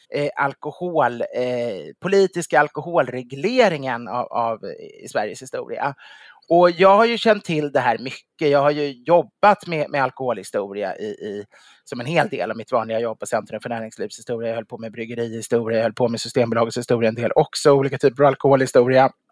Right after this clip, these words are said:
Och, eh, jag har, jag, det var ett jättebra P ett-program för säkert femton år sedan om, om det här bizarrerierna kring spritpoliser och motbok och liknande.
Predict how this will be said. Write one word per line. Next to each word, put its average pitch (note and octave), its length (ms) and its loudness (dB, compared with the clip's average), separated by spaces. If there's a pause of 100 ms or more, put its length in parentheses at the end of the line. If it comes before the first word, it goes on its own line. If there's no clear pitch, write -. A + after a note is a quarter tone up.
(760)
Och, - 400 4
eh, C#3+ 300 8 (680)
jag D#3+ 120 6
har, F3 180 6
jag, D#3+ 220 0
det E3+ 60 -2
var E3 80 2
ett - 120 -2
jättebra C3+ 400 2
P C#3 320 -4
ett-program A#2+ 640 -2
för - 100 -12
säkert A2 300 -6
femton A2+ 420 -4
år A2 160 -4
sedan G#2 260 -4
om, G#2 200 -10
om A2 160 -8
det A2 80 -8
här G#2 120 -6
bizarrerierna A#2+ 1160 -4
kring G#2+ 340 -8 (380)
spritpoliser B2 1120 -2
och A#2+ 80 -4
motbok B2+ 760 -8
och B2 60 0
liknande. A#2 540 -2